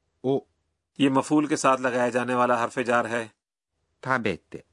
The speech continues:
Speaker 2: یہ تے شکل ہے اس فعل کی۔
Speaker 1: تابیماس۔
Speaker 2: یعنی کھانا۔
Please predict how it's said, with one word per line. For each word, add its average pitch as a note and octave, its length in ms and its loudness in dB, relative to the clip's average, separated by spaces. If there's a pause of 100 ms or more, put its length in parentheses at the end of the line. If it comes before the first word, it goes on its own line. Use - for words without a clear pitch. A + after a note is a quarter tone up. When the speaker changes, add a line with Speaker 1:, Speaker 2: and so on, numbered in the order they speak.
(440)
Speaker 2:
یہ C3 120 4
تے F3 220 0
شکل C#3+ 360 0
ہے C#3+ 180 0
اس - 220 -4
فعل A#2+ 220 0
کی۔ F#2+ 240 -8 (360)
Speaker 1:
تابیماس۔ A2+ 560 -2 (560)
Speaker 2:
یعنی A#2+ 300 2
کھانا۔ A2+ 420 0